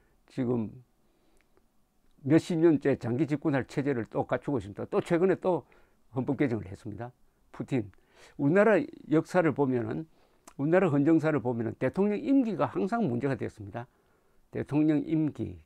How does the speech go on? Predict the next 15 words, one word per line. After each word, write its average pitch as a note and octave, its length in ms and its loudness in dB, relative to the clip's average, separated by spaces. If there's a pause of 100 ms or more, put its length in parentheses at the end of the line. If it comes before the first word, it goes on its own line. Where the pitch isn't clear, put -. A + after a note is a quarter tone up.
그러니까 E3 500 0 (1000)
이 A2+ 440 -4 (960)
이승만 F#3+ 460 4
대통령 D3+ 440 2
때도 A#2+ 380 -4 (560)
대통령 F#3 500 0
임기를 G3+ 640 0
연장하기 C#3+ 640 0
위한 C3+ 340 -2
개헌, A#2 340 -2 (680)
사사 C#3+ 380 2
오입 D3 280 2
개헌이라는 A#2+ 420 0
게 A#2+ 100 -12
있었습니다. - 540 -16